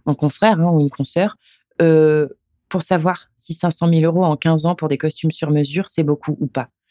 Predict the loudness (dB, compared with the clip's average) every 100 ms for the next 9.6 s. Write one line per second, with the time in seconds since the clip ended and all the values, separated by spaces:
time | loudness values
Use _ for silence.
0 | -2 -2 2 4 4 2 -4 -2 -2 2
1 | 0 0 _ _ -4 0 0 0 0 2
2 | 2 0 0 2 2 0 -4 -4 -2 0
3 | 0 2 2 4 2 0 0 0 0 2
4 | 4 4 4 2 2 0 -2 -2 -4 -14
5 | 0 4 4 2 -2 0 2 2 2 0
6 | 2 2 0 -2 -4 -2 -4 -2 -2 2
7 | 2 4 0 -2 0 0 0 _ _ _
8 | _ 2 6 6 6 6 6 4 2 4
9 | 4 4 2 2 2 0